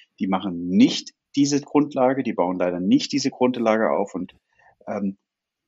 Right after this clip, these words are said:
dadurch entsteht die Situation, dass diese Unternehmen, ähm,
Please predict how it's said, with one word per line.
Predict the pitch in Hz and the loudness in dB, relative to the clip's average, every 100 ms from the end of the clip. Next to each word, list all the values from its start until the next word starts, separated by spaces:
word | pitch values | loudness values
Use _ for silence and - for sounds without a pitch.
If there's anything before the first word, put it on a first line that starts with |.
| _ - | _ -2
dadurch | 107 120 113 113 - - | 0 2 0 -2 -8 -8
entsteht | 98 98 - 101 113 117 | -6 -4 -2 -2 -2 -2
die | 101 | -6
Situation, | 101 95 87 - - 113 127 131 | -8 -6 -6 -6 -4 0 2 2
dass | 98 - - _ _ _ _ - | 0 -4 -10 _ _ _ _ -10
diese | 107 127 135 | -2 2 2
Unternehmen, | 117 113 104 101 101 98 101 107 _ _ _ _ - | 2 -2 -2 0 0 0 -4 -8 _ _ _ _ -10
ähm, | 104 95 - - | -4 -4 -4 -8